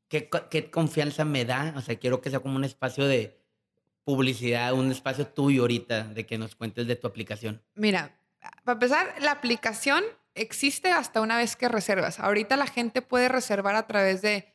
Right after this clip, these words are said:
Speaker 2: nuestra página web y nuestras plataformas de redes sociales, Instagram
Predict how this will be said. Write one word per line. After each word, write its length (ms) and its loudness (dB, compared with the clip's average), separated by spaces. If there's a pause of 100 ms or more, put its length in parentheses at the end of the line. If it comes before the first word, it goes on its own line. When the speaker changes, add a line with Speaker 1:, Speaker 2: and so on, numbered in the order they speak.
(140)
Speaker 2:
nuestra 320 0
página 360 -2
web 240 2 (680)
y 120 4
nuestras 320 0
plataformas 540 -2
de 80 0
redes 160 0
sociales, 540 -6
Instagram 640 -4